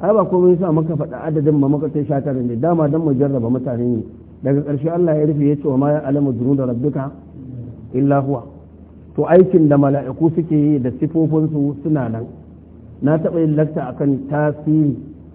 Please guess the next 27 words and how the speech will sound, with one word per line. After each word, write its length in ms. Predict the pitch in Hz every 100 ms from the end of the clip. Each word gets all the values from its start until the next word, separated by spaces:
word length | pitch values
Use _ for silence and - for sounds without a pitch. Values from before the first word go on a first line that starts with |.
| - - - - - - -
na 140 | 127
imani 640 | 151 160 165 160 165 160 120 - - - - - - - - 113
da 140 | 123
mala'iku. 520 | 123 127 123 113 139 135 - - - - - - - - -
Yanzu 220 | 143 175
kun 160 | 170 196
ga 120 | 202
abin 200 | 180 190
da 60 | 180
muke 320 | 175 180 156
karantawa 800 | 170 170 156 147 156 143 139 139 -
shine 240 | 160 151 147
an 180 | 156 156
tu'mina 380 | 175 143 143 135
billahi 380 | 123 123 139 131
wa 100 | 117
mala'ikatihi. 640 | 110 117 117 95 110 107 - - - - - - -
Amma 280 | 143 160 175
tasirin 580 | 185 180 185 185 175 156
imanin 460 | 156 156 160 156 139
da 80 | 127
mala'iku 500 | 123 117 113 123 127 - - - - - - - -
shine 260 | 160 147 -
sai 60 | 151
a 60 | 120
hankali. 380 | 127 123 101 92 - - - -
Yanzu 200 | 139 180